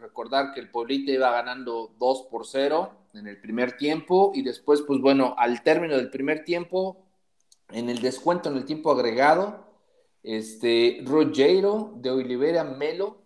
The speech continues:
hace el, el, el descuento para irse dos por uno al medio tiempo, y después, ya en minuto ochenta y seis,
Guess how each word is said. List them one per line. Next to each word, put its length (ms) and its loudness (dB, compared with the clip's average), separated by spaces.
hace 580 -4
el, 240 -6
el, 280 -6
el 140 0
descuento 560 2
para 160 4
irse 220 0
dos 180 2
por 240 2
uno 200 2
al 100 4
medio 240 4
tiempo, 560 0
y 80 -18
después, 680 2
ya 160 2
en 80 -2
minuto 300 -4
ochenta 320 -4
y 80 0
seis, 440 0